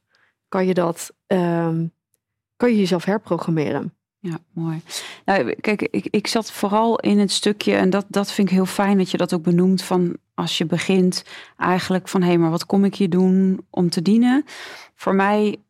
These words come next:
Speaker 2: zat het er meer in toen ik geen relatie had van, "Oké, maar gaat het niet over dat ik eerst de relatie met mezelf herstel of verbeter en dan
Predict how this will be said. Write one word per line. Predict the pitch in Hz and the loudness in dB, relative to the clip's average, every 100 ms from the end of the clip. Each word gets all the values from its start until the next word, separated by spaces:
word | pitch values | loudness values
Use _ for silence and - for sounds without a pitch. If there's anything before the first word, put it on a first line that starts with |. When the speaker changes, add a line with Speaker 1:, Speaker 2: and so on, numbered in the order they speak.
| _ _ _ _ | _ _ _ _
Speaker 2:
zat | - - 208 | -6 -6 -6
het | 190 | 0
er | 202 | 2
meer | 196 233 240 - | 4 4 2 2
in | 190 190 190 - _ | 2 2 0 -4 _
toen | - 202 | 0 0
ik | 185 | 0
geen | - 202 196 | 0 2 2
relatie | 180 180 196 - 190 | 0 0 -2 0 0
had | 170 175 - | 0 -2 -4
van, | 185 185 185 - - - _ | -2 0 -2 -6 -20 -20 _
"Oké, | 185 - 190 208 | -6 -2 0 2
maar | 214 185 180 185 - | 2 2 0 -2 -6
gaat | - - 190 202 | -8 -2 -2 -2
het | 196 | 0
niet | 196 196 | 0 0
over | 185 190 180 180 | -2 -2 -2 -4
dat | 175 | -4
ik | - - | -8 -4
eerst | 202 190 185 | 0 0 -2
de | - | -2
relatie | 180 175 180 202 | 0 -2 0 0
met | - | 2
mezelf | 185 180 185 190 | 0 2 0 0
herstel | 202 196 - 226 233 233 226 - - - _ | -4 -2 0 0 0 -2 -6 -16 -20 -20 _
of | - - | -12 -4
verbeter | 196 175 208 214 208 196 185 190 - | 0 2 2 2 0 0 0 -2 0
en | 185 180 | 0 2
dan | 175 175 175 | 2 0 -2